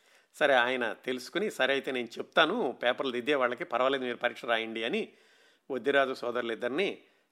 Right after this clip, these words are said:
పరీక్షకి అనుమతించారు. చూడండి, పదిహేను రోజుల పాటు ప్రెస్లో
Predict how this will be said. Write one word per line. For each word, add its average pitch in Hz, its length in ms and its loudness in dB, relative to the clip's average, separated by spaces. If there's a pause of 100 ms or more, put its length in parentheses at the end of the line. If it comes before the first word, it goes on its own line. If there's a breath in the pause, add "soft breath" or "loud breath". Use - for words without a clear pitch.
(180)
పరీక్షకి 151 500 -4
అనుమతించారు. 123 760 -6 (480)
చూడండి, 120 340 -4 (500)
పదిహేను 127 360 -2
రోజుల 170 280 4
పాటు 127 360 2 (480)
ప్రెస్లో 147 540 0